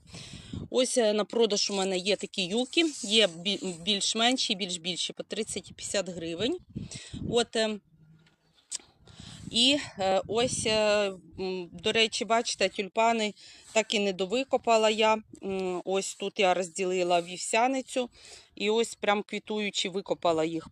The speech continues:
тому що їх по-, мені треба саджати мою новиночку. Щас я вам її покажу.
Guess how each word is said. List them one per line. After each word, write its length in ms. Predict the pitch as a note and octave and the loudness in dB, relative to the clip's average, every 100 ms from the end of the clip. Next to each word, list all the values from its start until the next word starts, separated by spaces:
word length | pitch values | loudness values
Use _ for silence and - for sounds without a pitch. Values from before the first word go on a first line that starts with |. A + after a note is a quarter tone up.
| - | -8
тому 160 | F#3 F#3 | -4 -4
що 160 | - | 0
їх 140 | F#3+ F3+ | 0 -2
по-, 120 | - | -6
мені 340 | F#3 F#3+ G3 G3+ | -6 -2 -2 -2
треба 280 | - F#3+ F3+ | -2 -2 -2
саджати 560 | - E3+ G3 G#3 - | -4 -2 2 2 0
мою 420 | F3+ F#3+ A#3+ A#3+ | -4 -2 -2 -2
новиночку. 1600 | A3+ G#3+ B3 A#3 G3 C4 A#3 F3 A3+ A#3 - - B3 C4 B3 F#3+ E3 - - - - - - | -2 -2 -2 -2 0 0 0 -2 -2 -2 -6 -4 -2 2 2 0 -4 -10 -12 -8 -6 -6 -6
Щас 220 | - G#3 A#3 | -4 -2 0
я 60 | |
вам 240 | G3 G3 G3 | 0 0 0
її 340 | F#3 G3 G#3 - | -2 -2 -4 -6
покажу. 880 | F#3+ A3+ A3 G3 G#3+ G3+ F#3+ A3+ E3+ | -4 -4 0 2 2 0 -2 -4 -4